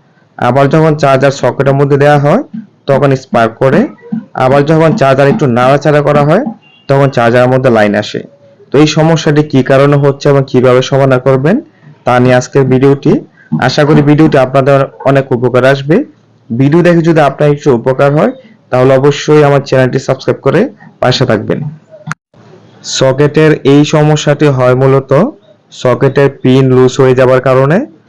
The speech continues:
অনেক দিন ব্যবহার করার কারণে এই সমস্যাটি হয়ে থাকে। এখন এই সমস্যাটি আপনি নিজেই কিন্তু সমাধান করতে পারবেন, সেজন্য অবশ্যই ভিডিওটি শেষ পর্যন্ত দেখতে হবে। আশা করি ভিডিওটি দেখার পর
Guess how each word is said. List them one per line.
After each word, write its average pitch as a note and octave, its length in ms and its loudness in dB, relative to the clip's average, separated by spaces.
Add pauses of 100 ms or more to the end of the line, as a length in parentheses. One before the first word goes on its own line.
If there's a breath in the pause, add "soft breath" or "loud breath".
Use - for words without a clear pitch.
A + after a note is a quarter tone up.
(320 soft breath)
অনেক D3 360 2
দিন D#3 220 2
ব্যবহার D3 360 2
করার C#3 280 2
কারণে C#3 380 0
এই C3+ 120 0
সমস্যাটি C3 520 -2
হয়ে A#2 240 0
থাকে। C3+ 320 -2 (720 soft breath)
এখন B2+ 260 2
এই D3 120 2
সমস্যাটি D3+ 580 0
আপনি C#3 220 0
নিজেই C#3 320 2
কিন্তু B2+ 200 -2
সমাধান C3+ 400 0
করতে C3+ 300 -4
পারবেন, C#3 340 0 (480 soft breath)
সেজন্য B2+ 380 0
অবশ্যই B2+ 480 2
ভিডিওটি C3 480 0
শেষ A2+ 220 -2 (120)
পর্যন্ত B2 340 0
দেখতে B2 260 0
হবে। C3+ 260 2 (540 loud breath)
আশা C3 280 -2
করি D3+ 220 2
ভিডিওটি C#3+ 440 2
দেখার C3+ 360 0
পর D3+ 140 2